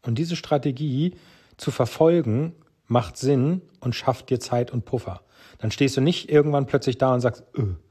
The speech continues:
ich hab irgendwie kein Geld." Ne? Okay, das war jetzt eine etwas längere Folge heute.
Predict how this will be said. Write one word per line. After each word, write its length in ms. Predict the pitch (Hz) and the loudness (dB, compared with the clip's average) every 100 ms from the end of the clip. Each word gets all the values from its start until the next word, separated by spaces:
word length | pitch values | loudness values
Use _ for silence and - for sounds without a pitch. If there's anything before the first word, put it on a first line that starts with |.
| _ _ _ _ | _ _ _ _
ich 100 | - | -8
hab 160 | 110 127 | -8 -2
irgendwie 600 | 107 98 98 135 147 139 - | -2 0 -2 -2 -4 -8 -12
kein 220 | - 135 | -2 0
Geld." 320 | 120 95 - _ _ _ _ _ _ - | 0 -4 -10 _ _ _ _ _ _ -4
Ne? 240 | 107 135 139 _ _ _ _ _ _ _ _ _ _ _ _ _ _ _ _ _ _ - | 0 0 -2 _ _ _ _ _ _ _ _ _ _ _ _ _ _ _ _ _ _ -4
Okay, 440 | - 139 123 95 85 _ _ _ _ | 2 4 4 -2 -6 _ _ _ _
das 180 | 139 139 | 0 4
war 100 | 131 | 2
jetzt 180 | 123 - | 2 0
eine 80 | 117 | -2
etwas 220 | 120 113 | -2 2
längere 280 | 117 110 90 | 2 2 -2
Folge 360 | - 101 98 | 0 0 0
heute. 280 | 95 90 85 | -6 -8 -12